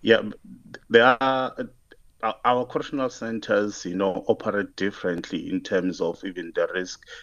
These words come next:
and the type of inmates that you send to those. Your medium is different from your maximum, but even your maximum is different from your super maximum. Hence, you will have your C-MAX at Hoshmampuru and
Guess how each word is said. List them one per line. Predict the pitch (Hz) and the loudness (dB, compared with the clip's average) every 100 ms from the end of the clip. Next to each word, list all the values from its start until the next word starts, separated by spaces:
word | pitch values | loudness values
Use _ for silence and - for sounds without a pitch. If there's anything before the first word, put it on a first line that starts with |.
| - | -4
and | 92 | -2
the | 87 | -2
type | - 82 90 | -2 -2 -2
of | 87 | -6
inmates | 92 90 82 82 | -6 -4 -4 -6
that | - 85 - - | -4 -4 -4 -12
you | 80 | -8
send | - 85 82 | -4 -4 -4
to | 85 | -4
those. | 87 82 - - - - - | -2 -2 -6 -18 -18 -18 -6
Your | 95 92 87 | 4 6 6
medium | 87 107 110 101 | 4 2 2 0
is | 95 | -2
different | - 87 - 90 90 | -4 -8 -4 -4 -2
from | 92 82 | -2 -2
your | 80 | -2
maximum, | 87 92 87 78 76 | -2 -2 -4 -8 -6
but | 80 82 | -6 -4
even | 113 101 90 | -4 -2 -2
your | 85 | -4
maximum | 85 110 107 101 90 | -2 -2 0 -4 -8
is | - | -12
different | - - 92 85 | -16 -8 -6 -6
from | - 82 | -10 -14
your | 82 | -12
super | - - 135 95 | -4 0 0 0
maximum. | 85 80 80 - | -6 -8 -14 -12
Hence, | - 101 95 | -4 -2 -2
you | 90 | -6
will | 87 | -4
have | 90 87 | -4 -4
your | 85 | -8
C-MAX | - 101 95 95 - - - - | -10 -6 -2 -2 -2 -14 -20 -10
at | 95 | -10
Hoshmampuru | - 87 - 87 80 90 85 90 | -6 -6 -6 -8 -10 -10 -10 -10
and | 85 | -12